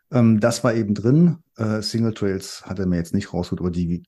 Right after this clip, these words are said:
wie gesagt, die sind auch nicht häufig, denn, ähm, müssen wir unsere Hörer mal aufrufen. Vielleicht, äh,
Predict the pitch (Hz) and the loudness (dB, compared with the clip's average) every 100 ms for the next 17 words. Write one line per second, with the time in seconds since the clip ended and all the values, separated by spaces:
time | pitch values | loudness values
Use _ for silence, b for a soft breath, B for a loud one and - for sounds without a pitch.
0 | _ 92 87 82 - 85 90 - 76 - | _ -4 -2 -4 -6 -4 -4 -4 -10 -6
1 | 87 95 104 104 - 90 90 90 87 98 | -6 -4 -6 -10 -10 -6 -2 0 -2 -4
2 | 92 87 85 80 85 85 85 90 98 90 | 0 2 0 0 -4 -6 -6 -4 -4 -4
3 | 87 78 87 107 107 95 92 - - 98 | -6 -6 -4 -2 -2 -2 -4 -8 -6 -6
4 | 104 - 90 101 101 98 92 - 82 85 | -6 -6 -4 -4 -2 -2 -2 -6 -6 -4
5 | 101 - - 90 90 87 | -6 -8 -8 -4 -4 -4